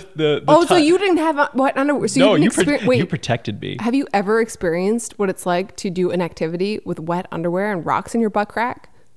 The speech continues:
Speaker 1: I don't know if I've had rocks there, but I've
Speaker 2: Have
Speaker 1: had
Speaker 2: you had wet underwear?
Speaker 1: Yeah, I have. It's not fun.
Speaker 2: When?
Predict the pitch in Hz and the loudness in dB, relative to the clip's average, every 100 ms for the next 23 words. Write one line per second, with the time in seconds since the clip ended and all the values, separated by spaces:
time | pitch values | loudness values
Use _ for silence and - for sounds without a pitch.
0 | - - - - 131 139 160 160 147 143 | -20 -20 -20 -20 -14 -10 -8 -6 -4 -4
1 | 117 117 123 - 190 185 185 170 135 127 | 0 2 2 0 -2 2 2 2 2 4
2 | 117 - - - 135 151 196 196 185 185 | 2 -2 -16 -8 -2 0 2 2 2 2
3 | 190 190 196 214 143 127 117 - 151 110 | 2 0 2 4 4 4 0 0 0 2
4 | 127 165 143 - 143 110 98 - - 262 | -2 -6 -4 -4 -2 -4 -4 -8 -4 -2
5 | 370 143 - | 0 -2 -6